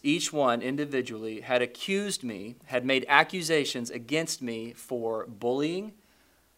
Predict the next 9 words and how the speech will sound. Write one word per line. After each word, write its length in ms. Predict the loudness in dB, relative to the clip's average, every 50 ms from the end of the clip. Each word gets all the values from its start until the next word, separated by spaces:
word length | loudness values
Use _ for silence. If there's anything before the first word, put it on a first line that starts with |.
| _ _ _ _ _
for 160 | _ -2 -2
physical 540 | -2 2 2 2 2 2 0 0 0 0 0 0
abuse, 640 | 0 2 2 2 2 2 0 -2 -4 -6 -6 -10 _ _ _ _ _ _ _ _ _ _ -20 -20 _ _ _ -20 -20
for 140 | -12 -4 0
stealing, 720 | 2 2 2 2 4 6 6 6 6 2 -2 -6 -10 -12 _ _ _ _ _ _ _ _ _ _ _ _ _ _ _ _ _ _
and 140 | -4 -4 -2
for 140 | 0 -2 -2
verbal 480 | 4 8 8 8 10 8 2 -4 -4 -8
abuse, 500 | -8 -6 -6 -6 -6 -6 -10 -10 -10 -12